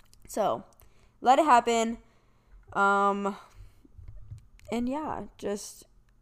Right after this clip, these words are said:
I would say if he tells you that, then just take that as an answer.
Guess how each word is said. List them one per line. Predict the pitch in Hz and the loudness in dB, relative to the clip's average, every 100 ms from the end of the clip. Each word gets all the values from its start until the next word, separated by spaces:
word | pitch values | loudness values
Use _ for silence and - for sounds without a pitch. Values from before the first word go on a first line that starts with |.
| - | -8
I | - 214 | -2 -2
would | 220 | -2
say | - 226 220 | -2 -2 0
if | 220 | -2
he | - | -4
tells | 220 233 220 | -2 0 2
you | 220 | 2
that, | 226 233 247 - | 2 4 4 0
then | 214 214 214 208 214 214 214 - _ _ - _ - - - - _ _ _ _ _ - | -8 -4 0 0 0 -2 -6 -10 _ _ -20 _ -20 -20 -20 -20 _ _ _ _ _ -14
just | 220 214 - 214 220 - | -10 -10 -10 -16 -20 -18
take | - 202 208 | -6 -4 0
that | 220 | 2
as | 220 226 | 2 0
an | |
answer. | 226 240 208 165 175 | -2 -4 -4 -4 -6